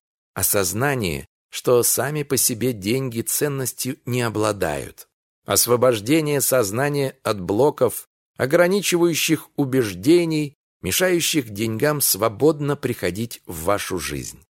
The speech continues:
Равновесие между принятием и отдаванием как условие для нормального функционирования денежного потока.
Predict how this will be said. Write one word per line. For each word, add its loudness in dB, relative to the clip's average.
Равновесие 4
между 0
принятием 0
и -6
отдаванием 2
как -2
условие 2
для 2
нормального 2
функционирования 0
денежного -2
потока. -6